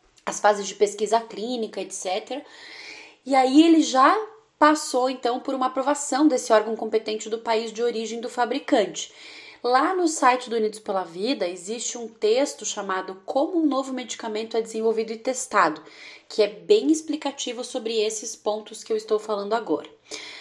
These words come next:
Quando esse medicamento, por exemplo, foi produzido em outro país, como é o caso dos medicamentos pra fibrose cística que a gente tá explicando aqui,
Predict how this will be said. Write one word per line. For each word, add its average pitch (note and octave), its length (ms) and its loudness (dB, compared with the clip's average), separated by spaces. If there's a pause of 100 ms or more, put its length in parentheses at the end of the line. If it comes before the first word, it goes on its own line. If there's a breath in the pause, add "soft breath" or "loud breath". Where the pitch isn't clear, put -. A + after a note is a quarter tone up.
(420 loud breath)
Quando F4 260 4
esse F#4+ 180 -2
medicamento, C#4 540 -2
por B3 160 -2
exemplo, G#3 300 -2
foi A3 80 0
produzido G3+ 460 -6
em F#3+ 80 -6
outro F3+ 180 -8
país, G#3+ 440 -4
como F3+ 300 -6
é F3+ 80 0
o F3 80 0
caso F3 400 -6
dos E3 220 -16
medicamentos E3+ 480 -6
pra F3+ 120 -6
fibrose E3+ 400 -6
cística - 280 -10
que F3 40 -12
a E3+ 60 -12
gente E3+ 160 -12
tá F#3 80 -10
explicando D3+ 560 -10
aqui, - 420 -8